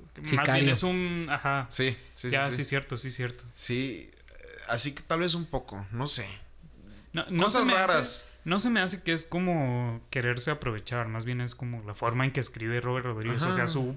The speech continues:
Speaker 1: su mente a esos mundos va. Es como yo ahorita que me gustaría morir en una cantina, o sea,
Speaker 3: <laughs>
Speaker 1: ¿no?
Speaker 3: Ahí te llevaría, sí.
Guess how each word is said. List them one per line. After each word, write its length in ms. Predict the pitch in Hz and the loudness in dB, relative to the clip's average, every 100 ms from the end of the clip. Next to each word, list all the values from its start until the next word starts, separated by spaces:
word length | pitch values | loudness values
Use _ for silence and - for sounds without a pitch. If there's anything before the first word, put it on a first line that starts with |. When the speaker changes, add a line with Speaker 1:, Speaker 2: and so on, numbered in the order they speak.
| - 160 | -6 -4
Speaker 1:
su 140 | 135 | 0
mente 460 | 123 127 135 143 135 | 0 0 0 2 2
a 40 | |
esos 200 | 135 143 | 2 4
mundos 520 | 143 151 151 139 123 | 6 6 4 2 0
va. 180 | 123 123 - - - - | -2 -4 -8 -20 -20 -4
Es 140 | 131 - | -2 2
como 260 | 160 147 | 2 4
yo 240 | 139 180 190 | 4 6 6
ahorita 400 | 147 151 156 139 | 4 2 0 0
que 360 | 135 131 135 151 | 0 0 -2 -4
me 180 | 147 131 | -2 -2
gustaría 440 | 123 127 123 135 | 0 0 0 0
morir 320 | 139 135 127 135 | 0 0 2 2
en 120 | 127 | 2
una 220 | 117 120 | 0 0
cantina, 440 | 127 120 180 202 131 | -2 -4 -4 -4 -2
o 40 | |
sea, 760 | 117 127 - 139 160 - 170 170 | -2 -2 -2 -2 0 2 0 0
Speaker 3:
<laughs> 180 | - - | -6 -4
Speaker 1:
¿no? 160 | 135 196 | -2 0
Speaker 3:
Ahí 200 | 120 123 | 0 0
te 160 | 123 131 | 0 0
llevaría, 400 | 113 101 101 95 | 2 2 0 -4
sí. 220 | - | -6